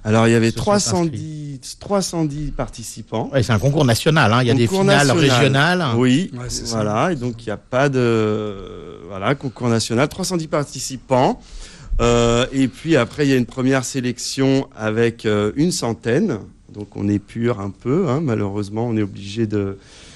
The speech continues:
Speaker 2: De
Speaker 1: de,
Speaker 2: sélectionner,
Speaker 1: de
Speaker 2: bah, c'est le
Speaker 1: réduire
Speaker 2: principe
Speaker 1: le,
Speaker 2: d'un
Speaker 1: voilà.
Speaker 2: concours en même temps.
Speaker 3: Ouais.
Speaker 1: Et puis après, euh, on se retrouve avec les vingt-cinq, les vingt-cinq, euh, finalistes régionaux.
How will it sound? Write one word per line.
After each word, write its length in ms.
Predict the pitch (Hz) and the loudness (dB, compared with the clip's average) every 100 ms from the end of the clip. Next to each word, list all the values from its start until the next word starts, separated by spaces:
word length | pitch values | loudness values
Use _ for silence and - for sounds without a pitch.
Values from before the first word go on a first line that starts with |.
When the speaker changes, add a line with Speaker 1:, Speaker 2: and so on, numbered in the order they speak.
| - | -10
Speaker 2:
De 60 | |
Speaker 1:
de, 60 | 107 | -6
Speaker 2:
sélectionner, 580 | 104 110 104 127 139 170 | 0 0 2 4 4 4
Speaker 1:
de 40 | |
Speaker 2:
bah, 100 | - | 4
c'est 60 | - | 4
le 60 | |
Speaker 1:
réduire 60 | 113 | 4
Speaker 2:
principe 260 | 117 117 117 | 4 4 4
Speaker 1:
le, 40 | |
Speaker 2:
d'un 80 | 117 | 4
Speaker 1:
voilà. 160 | 113 113 | 4 2
Speaker 2:
concours 220 | 123 151 | 4 4
en 60 | 104 | 4
même 160 | 95 | 0
temps. 340 | 87 120 135 80 | -4 -6 -4 -6
Speaker 3:
Ouais. 280 | 101 110 139 | -8 -4 0
Speaker 1:
Et 120 | 139 | 2
puis 420 | - - 151 185 | 0 -10 -6 0
après, 640 | 127 107 - 117 127 175 165 | 2 0 -4 0 4 4 4
euh, 640 | 117 110 107 104 104 101 101 | 2 2 2 0 0 -2 -2
on 220 | 104 107 | -2 -4
se 160 | - 107 | -4 -6
retrouve 500 | 101 104 - 180 165 | -4 -4 -2 0 2
avec 300 | 113 135 143 | 4 2 0
les 100 | 131 | 2
vingt-cinq, 560 | 120 113 - 110 113 | 2 0 0 0 0
les 80 | 113 | -2
vingt-cinq, 680 | 107 113 110 135 160 156 - | 0 0 0 2 2 0 -4
euh, 160 | 117 107 | -2 0
finalistes 800 | - 156 156 127 127 180 - 123 - | -2 -4 0 2 0 -4 -8 -14 -10
régionaux. 640 | 113 143 123 127 104 101 | -4 -4 -2 -2 -2 -6